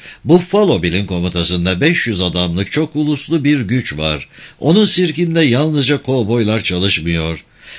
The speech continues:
Galler Prensi'nin mızraklı süvarileri, Fransa Cumhuriyeti'nin muhafız alayından hafif süvariler,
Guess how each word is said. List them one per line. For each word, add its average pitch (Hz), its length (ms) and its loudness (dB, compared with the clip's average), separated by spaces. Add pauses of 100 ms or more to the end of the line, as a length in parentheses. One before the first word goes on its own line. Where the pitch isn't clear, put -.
(100)
Galler 160 500 4
Prensi'nin 117 540 -2
mızraklı 107 580 -2
süvarileri, 92 840 0 (220)
Fransa 175 480 2
Cumhuriyeti'nin 156 680 0
muhafız 135 500 -2
alayından 127 460 0
hafif 117 320 0
süvariler, 104 720 0